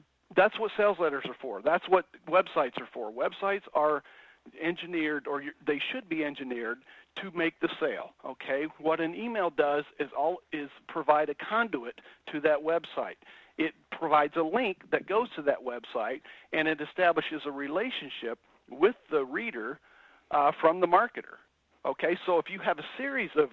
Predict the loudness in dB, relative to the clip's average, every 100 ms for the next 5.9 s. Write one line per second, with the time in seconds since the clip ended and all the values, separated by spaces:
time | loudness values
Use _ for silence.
0 | -2 0 0 -6 _ -8 -4 -4 -4 -6
1 | -8 -12 _ _ _ _ _ _ _ _
2 | _ -20 -20 -20 -20 _ 4 6 6 4
3 | 4 4 2 -2 -2 -2 -6 -4 -4 -2
4 | -4 -4 -4 -8 -10 -8 -6 -6 -8 -2
5 | -2 0 0 0 2 10 10 10